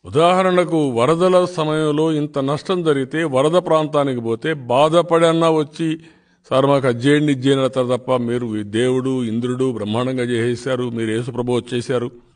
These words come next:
కాబట్టి ఇంక మాకేం ప్రాబ్లమ్స్ లేవు, అన్నీ మర్చిపోయని చెప్తారండి? మాత్రం బుద్ధి లేకుండా, బుద్ధి జ్ఞానం ఉండాలి వాళ్ళందరికీ. అది లేకపోతేనే ఈ ప్రాబ్లమ్స్ అన్నీ వస్తాయి. అందుకే నాకు కూడా ఏంటి అసభ్య పదాలు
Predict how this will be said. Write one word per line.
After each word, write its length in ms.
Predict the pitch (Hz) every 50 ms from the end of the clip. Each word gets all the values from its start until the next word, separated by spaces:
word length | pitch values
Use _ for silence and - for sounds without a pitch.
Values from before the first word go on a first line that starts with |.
| _ _ _ _ _ _ _ _ _ _ _ _ _ _ _ _ _ -
కాబట్టి 200 | 110 117 104 123
ఇంక 140 | 117 113 110
మాకేం 320 | 107 104 101 113 117 120
ప్రాబ్లమ్స్ 480 | 104 117 117 117 117 127 123 117 - 123
లేవు, 400 | 120 117 120 123 127 123 117 120 - -
అన్నీ 160 | 110 113 123
మర్చిపోయని 480 | 117 113 110 107 - - 127 120 107 101
చెప్తారండి? 560 | 104 - - - 120 123 131 139 139 185 220 _ _ _ _ _ _ _ _ _ _ _ _ _ _ _ _ _ _ _ _ _ _ _ _ _ _ _ _ _ _ _ _ _ _ _ -
మాత్రం 300 | 92 95 - 117 120 110
బుద్ధి 220 | 104 104 98 107 113
లేకుండా, 440 | 117 113 110 - 117 113 120 131 - - _ _ _ _ _ _ _ _ _ _ _ _ _ _ _ _ _ _ _ -
బుద్ధి 360 | 95 90 90 92 98 113 120
జ్ఞానం 380 | 110 101 104 104 110 117 117 110
ఉండాలి 260 | 107 98 90 90 90
వాళ్ళందరికీ. 440 | 87 85 85 90 87 87 - _ - _ _ _ _ _ _ _ _ _ _ _ _ _ _ _ _ _ _ -
అది 140 | 90 80
లేకపోతేనే 640 | 73 80 98 107 - 131 110 113 110 - 120 120 117
ఈ 40 | 110
ప్రాబ్లమ్స్ 480 | - 92 95 87 90 90 82 - -
అన్నీ 140 | 82 73 67
వస్తాయి. 360 | 60 - - - - 67 - _ _ _ _ _ _ _ _ _ _ _ _ _
అందుకే 320 | - 95 107 117 - 147 135
నాకు 240 | 123 117 120 123 120
కూడా 180 | 135 131 131
ఏంటి 140 | 131 127 120
అసభ్య 340 | 113 107 - 127 131 131 131
పదాలు 560 | - 123 117 120 117 117 113 107 95 95